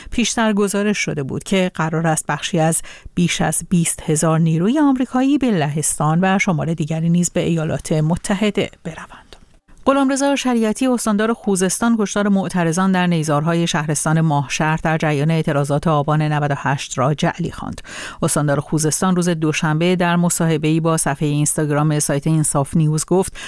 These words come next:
"ما اصلاً نه ماجرای نیزار داشتیم و نه مسائلی از این دست."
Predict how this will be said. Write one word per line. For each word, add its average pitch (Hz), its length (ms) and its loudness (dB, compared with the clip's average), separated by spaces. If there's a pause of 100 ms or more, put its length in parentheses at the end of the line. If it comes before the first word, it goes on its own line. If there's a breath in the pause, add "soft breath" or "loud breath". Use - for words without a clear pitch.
(180 loud breath)
"ما 262 180 4
اصلاً 214 300 0
نه 226 160 4
ماجرای 165 460 0
نیزار 165 500 0
داشتیم 233 400 0
و 202 100 2
نه 175 160 2
مسائلی 135 500 -2
از 117 180 -6
این 104 100 -8
دست." - 360 -10